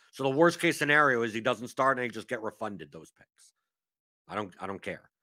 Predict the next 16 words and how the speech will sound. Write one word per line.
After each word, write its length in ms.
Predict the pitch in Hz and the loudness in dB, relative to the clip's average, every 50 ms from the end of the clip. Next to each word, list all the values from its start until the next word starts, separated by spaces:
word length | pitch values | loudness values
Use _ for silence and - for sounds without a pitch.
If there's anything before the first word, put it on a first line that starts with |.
| _ _ _ _ _ _ _ _ _ _ _ _ _ _ _ - | _ _ _ _ _ _ _ _ _ _ _ _ _ _ _ -2
But 100 | - 117 | 4 4
as 140 | 135 135 | 4 4
of 100 | 131 113 | 4 2
right 220 | 123 139 147 147 143 | 2 4 4 4 4
now, 460 | 143 143 151 160 170 180 185 175 - - _ _ _ _ _ _ _ _ _ - | 2 2 4 4 4 4 2 0 -2 -6 _ _ _ _ _ _ _ _ _ -8
at, 180 | 104 110 101 - | -6 -6 -6 -4
at 220 | - 117 113 95 87 | -4 -6 -4 -4 -4
the 80 | 117 | 0
bat 280 | 107 - 135 147 151 110 | 4 6 8 8 8 6
has 260 | 131 135 127 117 107 | 4 2 2 2 -2
this 180 | 131 131 - 139 | -4 -6 -4 -4
at 100 | 127 117 | -4 -2
one 180 | 127 127 120 | -2 -4 -4
point 220 | - 123 123 113 107 | -4 -6 -8 -8 -8
four 220 | - 120 120 123 | -6 -4 -4 -2
nine, 480 | 117 123 131 139 143 147 165 170 165 | -2 -2 0 0 0 0 -2 -4 -6